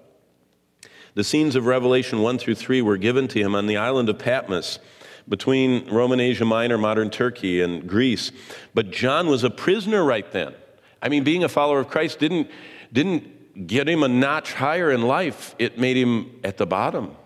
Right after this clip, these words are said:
And he was a prisoner on an island. And, and a man by the name of Domitian, who ruled from fifty, or from eighty-one to ninety-six for fifteen years, this emperor put him there.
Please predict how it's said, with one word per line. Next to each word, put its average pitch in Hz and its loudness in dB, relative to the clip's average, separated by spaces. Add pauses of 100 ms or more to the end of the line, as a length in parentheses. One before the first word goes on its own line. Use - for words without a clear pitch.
(1160)
And 101 -4
he 117 2
was 113 2
a 107 0
prisoner 147 0
on 120 0
an 117 0
island. 127 0 (800)
And, 127 0
and 135 2
a 131 2
man 143 2
by 135 2
the 127 -2
name 131 2
of 110 0
Domitian, 123 2
who 113 2
ruled 131 4
from 104 0
fifty, 120 0 (100)
or 110 2
from 117 -2
eighty-one 135 2
to 131 -2
ninety-six 120 0
for 110 0
fifteen 135 0
years, 135 2 (540)
this 139 0 (320)
emperor 123 0 (380)
put 165 -4
him 175 2
there. 80 -2